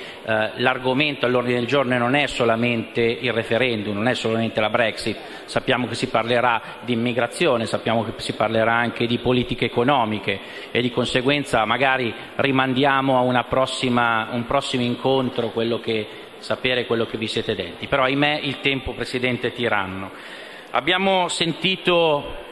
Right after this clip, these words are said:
dalle parole del Presidente del Consiglio le parole popolo che ha votato, sovranità,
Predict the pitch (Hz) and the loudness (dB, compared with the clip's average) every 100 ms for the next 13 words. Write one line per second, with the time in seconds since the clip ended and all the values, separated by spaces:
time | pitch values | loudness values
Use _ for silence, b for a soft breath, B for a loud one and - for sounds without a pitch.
0 | - 135 139 147 165 170 170 160 151 160 | -12 0 0 4 2 2 0 0 0 0
1 | 156 156 - 202 170 139 123 127 131 131 | 0 -2 0 2 4 4 4 4 4 4
2 | 127 120 117 143 135 139 131 139 123 131 | 4 2 2 2 2 2 2 2 2 2
3 | 156 147 117 - 117 110 127 123 127 127 | 2 2 0 0 -2 0 0 2 2 0
4 | 123 147 113 | 2 2 2